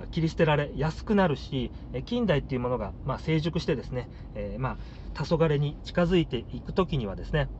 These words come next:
一体性っていうものがあまり必要とされないという状況になるので、えー、まあ、知的障害、精神病という人たちも囲い込んでいこうという、そういうふうな社会になっていっているんだろうっていう、まあ、そういうふうなことだろうと私は思いますね。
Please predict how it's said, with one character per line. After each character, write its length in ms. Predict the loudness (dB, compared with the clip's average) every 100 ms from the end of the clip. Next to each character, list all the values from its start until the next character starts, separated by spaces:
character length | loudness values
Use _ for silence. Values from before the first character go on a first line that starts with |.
| -6
一 140 | -6
体 260 | 0 2 4
性 140 | 2
っ 60 | 2
て 100 | 2
い 40 |
う 20 |
も 80 | 2
の 80 | 2
が 140 | 0 -6 0
あ 80 |
ま 100 | 2
り 100 | 4
必 240 | 2 2 4
要 120 | 6
と 80 | 4
さ 160 | 2
れ 80 | 4
な 100 | 4
い 80 | 2
と 80 | 0
い 40 |
う 20 |
状 180 | 2 2
況 200 | 4 4
に 80 | 4
な 120 | 4
る 60 | 2
の 160 | 0
で、 180 | 0 -2 -2 -10 -10 -8 -8 -8 0
え 380 | 2 2 -2 -4
ー、 40 |
ま 80 | -6
あ、 40 |
知 100 | -2
的 200 | -2 2
障 200 | 4 4
害、 160 | 2 -4
精 200 | -2 -2
神 220 | 2 2
病 140 | 2 2
と 80 | -2
い 40 |
う 20 |
人 180 | 0 -2 -4 -12 -12 -8
た 120 | -8
ち 140 | -2 2
も 120 | 2
囲 20 |
い 40 | 2 0 4 6
込 160 | 6 4
ん 40 |
で 100 | 2
い 60 | -2
こ 140 | -4
う 40 |
と 120 | -4 -6
い 60 |
う、 40 | 0
そ 180 | 4
う 20 | 4
い 40 |
う 40 |
ふ 180 | 6 2
う 60 | 4
な 220 | 0 -2 -6
社 180 | -4 0
会 240 | 2 2
に 80 | 2
な 140 | 2
っ 40 | 2
て 200 | -4 -6
い 60 |
っ 220 | -6 -8 -8
て 260 | 0 4
い 140 | 6 8
る 120 | 6
ん 60 | 6
だ 120 | 2
ろ 140 | 0
う 20 | 0
っ 20 |
て 140 | -4
い 240 | -6 -6 -6
う、 40 | -8 -10 -10 -4
ま 140 | -2 -2
あ、 40 |
そ 200 | 2 4
う 40 | 4
い 40 |
う 20 |
ふ 160 | 4 4
う 20 |
な 100 | 4
こ 160 | 2 4
と 160 | 6
だ 140 | 6 6
ろ 160 | 6
う 40 | 4
と 180 | 2 0
私 400 | 0 -2 0 4
は 80 | 4
思 100 | 2
い 40 |
ま 100 | 0
す 100 | -2
ね。 120 | -6